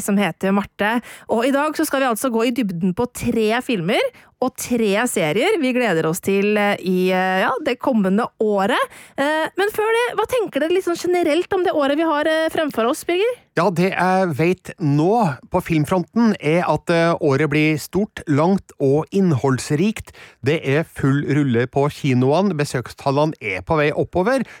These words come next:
Speaker 2: selv om de ennå ikke er helt likt med pre-pandemitallene, men jeg ser jo på lista over annonserte filmer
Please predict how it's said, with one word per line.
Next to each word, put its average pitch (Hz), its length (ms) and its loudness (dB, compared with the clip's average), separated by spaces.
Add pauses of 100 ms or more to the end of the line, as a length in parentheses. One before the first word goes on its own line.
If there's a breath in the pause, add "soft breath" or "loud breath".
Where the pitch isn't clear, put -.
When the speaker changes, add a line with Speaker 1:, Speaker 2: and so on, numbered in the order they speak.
Speaker 2:
selv 135 240 2
om 143 100 2
de 139 280 0 (100)
ennå 135 240 0
ikke 160 380 -2
er 135 60 -6 (280)
helt 170 560 -2
likt 165 400 -2 (140)
med 160 320 2 (280 loud breath)
pre-pandemitallene, 151 1600 2 (300 loud breath)
men 160 200 2
jeg 170 140 0
ser 139 240 -2
jo 165 160 2
på 151 240 0
lista 147 320 -2
over 123 560 0
annonserte 139 720 -2
filmer 131 320 2